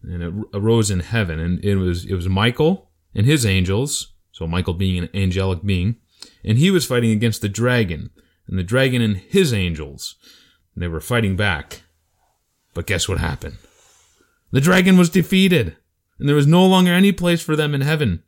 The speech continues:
And the great dragon was thrown down, that ancient serpent, who's called the devil, Satan,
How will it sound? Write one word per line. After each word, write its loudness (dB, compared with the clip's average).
And 2
the 4
great 2
dragon 0
was -2
thrown 2
down, 0
that -2
ancient 0
serpent, 0
who's -8
called -2
the -4
devil, -2
Satan, 0